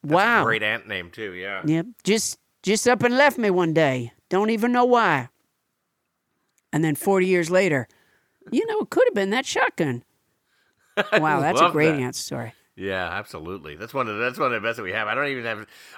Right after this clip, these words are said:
Speaker 1: I would like to he-, hey, Jackie Bivens, if you hear this, uh, if you got any other stories about Aunt Ursel, please send 'em in, 'cause she's my new favorite aunt.
Speaker 2: Oh, she's a great aunt. You don't want to cross her, I'll tell you that.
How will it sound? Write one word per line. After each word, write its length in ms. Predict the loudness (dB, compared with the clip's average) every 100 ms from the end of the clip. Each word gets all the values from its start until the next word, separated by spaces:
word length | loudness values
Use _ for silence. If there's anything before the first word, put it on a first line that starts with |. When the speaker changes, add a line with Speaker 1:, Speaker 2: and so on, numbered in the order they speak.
| 2
Speaker 1:
I 120 | 4
would 160 | 4 4
like 180 | 2
to 100 | 2
he-, 140 | -2 -2
hey, 180 | 0 0
Jackie 380 | 4 2 2 0
Bivens, 480 | 0 0 -2 -8 -20 _ _ -12
if 100 | -4
you 120 | 2
hear 180 | 4 4
this, 300 | 4 0 -2
uh, 340 | 2 4 4 2
if 100 | -2
you 80 | 0
got 160 | 2
any 200 | 2 0
other 100 | 0
stories 300 | 0 -2 -2
about 300 | -2 -2 -2 -4 _ -12
Aunt 240 | -12 -10
Ursel, 500 | -8 -8 -2 -2 -2
please 380 | -4 -8 -8 -18 _ -20 _
send 380 | -6 0 2 2
'em 80 |
in, 120 | -2 -4
'cause 140 | -8
she's 200 | -8 -4
my 100 | -2
new 140 | -2
favorite 340 | -4 -6 -4 -4
aunt. 220 | -6 -8 _ _ _ _ _ _ _ _ _ _ _ _ _ _ _ _ _
Speaker 2:
Oh, 120 | -6
she's 240 | -4 -6 -6
a 20 |
great 260 | -2 0
aunt. 200 | 0 -4 -12 -20 _ _ _
You 60 | 0
don't 100 | 2
want 120 | 4
to 20 | 4
cross 320 | 4 4 2
her, 240 | -4 -6 _
I'll 80 | -4
tell 160 | 0 2
you 80 |
that. 280 | 2 2 0